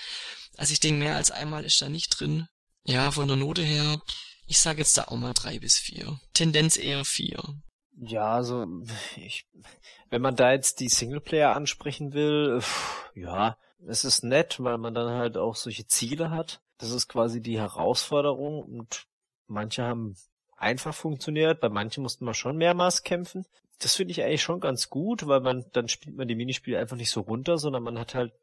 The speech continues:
Speaker 2: eine Aufgabe. Aber, pff, ja, ich, also ich persönlich brauch's nicht unbedingt und es ist nicht,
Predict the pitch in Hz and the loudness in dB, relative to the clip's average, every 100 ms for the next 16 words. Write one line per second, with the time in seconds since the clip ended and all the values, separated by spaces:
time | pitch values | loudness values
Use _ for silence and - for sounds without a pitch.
0 | - - - 135 - 156 175 170 202 - | -2 0 2 0 0 -4 -4 -4 -4 -6
1 | - - - - - - - 117 123 127 | -16 -20 -20 -20 -20 -20 -4 2 6 8
2 | 120 76 71 104 - - 120 107 95 98 | 8 6 -2 -6 -6 -6 -10 -8 -6 2
3 | 113 113 - _ - - - - 123 165 | 4 4 0 _ -20 -16 -12 -6 -4 -2
4 | - 139 117 135 147 147 - - 120 - | 4 4 4 2 2 -4 -6 -6 -6 -4
5 | 120 131 113 113 131 151 160 131 120 135 | -8 -10 -10 0 0 0 -2 -2 -2 -4
6 | 120 123 - | -4 -6 -8